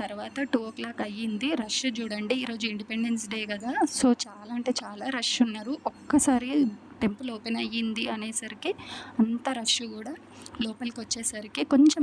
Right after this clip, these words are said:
ఇబ్బంది అయింది. చిన్నోడు కొంచెం సఫర్ అయ్యాడు, అంతేమీ కాదండి. నార్మల్గా పైకి వెళ్ళేసరికి కొంచెము రష్ అనేది తగ్గిపోయింది.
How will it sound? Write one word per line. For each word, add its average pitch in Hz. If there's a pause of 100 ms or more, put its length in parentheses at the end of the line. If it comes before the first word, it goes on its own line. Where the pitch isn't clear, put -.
ఇబ్బంది 214
అయింది. 220 (120)
చిన్నోడు 240 (520)
కొంచెం 254 (280)
సఫర్ 226
అయ్యాడు, 220 (460)
అంతేమీ 285 (120)
కాదండి. 208 (340)
నార్మల్గా 208 (1200)
పైకి 226
వెళ్ళేసరికి 233 (120)
కొంచెము 226 (420)
రష్ 196
అనేది 226 (120)
తగ్గిపోయింది. 214